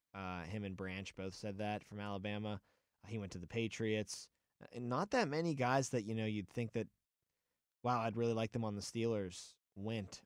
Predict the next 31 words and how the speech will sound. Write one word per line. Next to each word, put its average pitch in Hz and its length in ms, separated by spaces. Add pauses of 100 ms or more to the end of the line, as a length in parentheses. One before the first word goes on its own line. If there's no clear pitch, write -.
around 101 480
us 90 380
in 95 160
this 92 180
part 101 220
of 90 60
the 87 60
draft. 95 440 (440)
Uh, 101 140
best 139 400
remaining 131 640
prospect 131 600
is 110 140
Nathaniel 117 520
Dell. 104 440 (720)
We're 104 60
picking 117 320
eighty. 110 300
He's 110 180
the 98 100
forty-third 107 680
ranked 98 360 (100)
prospect. 101 720
He 101 160
is 92 160
a 95 80
wide 95 280
receiver 101 320
out 95 100
of 90 120
Houston. 117 500